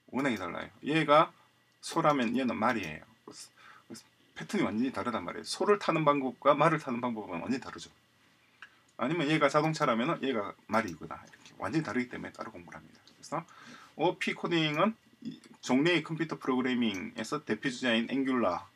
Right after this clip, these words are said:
어, 그리고, 어, 뭐, 앵귤라로 나갑니다. 원래 앵귤라 대신에 리액트라고 하는 걸 하려고 했었는데 리액트라고 하는 것은 사실 에프알피 코딩 여기에 가까운 거거든요. 그럴 바에야 에프알피 수업이 있으니까,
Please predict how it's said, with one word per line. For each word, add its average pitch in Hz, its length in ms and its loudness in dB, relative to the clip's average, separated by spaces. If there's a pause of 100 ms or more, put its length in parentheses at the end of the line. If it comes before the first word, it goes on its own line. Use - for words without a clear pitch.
(800)
어, 107 280 -6
그리고, 131 500 2
어, 101 280 -6 (540)
뭐, 120 160 -2
앵귤라로 120 460 -2 (440)
나갑니다. 87 540 -8
원래 160 300 0
앵귤라 185 340 0
대신에 120 280 -2
리액트라고 117 840 2
하는 107 140 -2
걸 98 120 -4
하려고 101 200 -4
했었는데 104 460 -4 (480)
리액트라고 165 640 4
하는 151 160 2
것은 196 320 2 (260)
사실 156 340 -2
에프알피 156 800 0 (160)
코딩 120 400 -2
여기에 175 340 2
가까운 120 560 -2
거거든요. 92 540 -8
그럴 202 260 0
바에야 139 460 0 (140)
에프알피 185 500 -2
수업이 170 240 -2
있으니까, - 460 -4